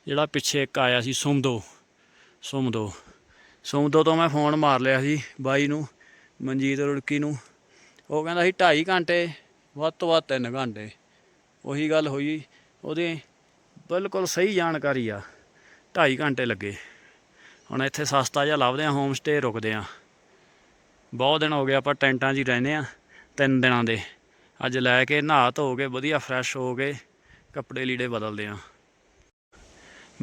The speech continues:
ਵੜਦੇ ਸਾਰ ਹੀ ਕਿੰਨਾ ਸੋਹਣਾ ਘਰ ਮੱਥੇ ਲੱਗਿਆ। ਇਹੋ ਜਿਹੇ ਘਰ 'ਚ ਜਗ੍ਹਾ ਮਿਲ ਜੇ ਰਹਿਣ ਨੂੰ,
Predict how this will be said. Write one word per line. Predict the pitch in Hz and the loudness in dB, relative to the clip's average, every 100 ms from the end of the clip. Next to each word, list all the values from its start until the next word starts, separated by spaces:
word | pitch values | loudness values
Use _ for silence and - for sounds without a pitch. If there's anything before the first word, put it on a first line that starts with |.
| - | 0
ਵੜਦੇ | 117 117 131 131 | 0 2 0 2
ਸਾਰ | - 120 123 | 2 2 2
ਹੀ | 127 | 2
ਕਿੰਨਾ | 127 127 135 | 0 0 0
ਸੋਹਣਾ | 131 - 156 160 | 0 -2 -2 -2
ਘਰ | 143 127 | 0 0
ਮੱਥੇ | 117 - 123 | -2 -4 -4
ਲੱਗਿਆ। | 117 113 117 107 - - _ _ - - - - - - - - - | -4 0 -2 -2 -10 -20 _ _ -20 -20 -20 -20 -20 -20 -20 -14 -4
ਇਹੋ | 135 | -2
ਜਿਹੇ | 131 139 | 2 0
ਘਰ | 143 147 | 2 2
'ਚ | 123 123 | 2 -2
ਜਗ੍ਹਾ | 123 139 | 0 2
ਮਿਲ | 135 110 | 2 0
ਜੇ | 110 120 | 0 2
ਰਹਿਣ | 120 127 | 2 2
ਨੂੰ, | 120 | 2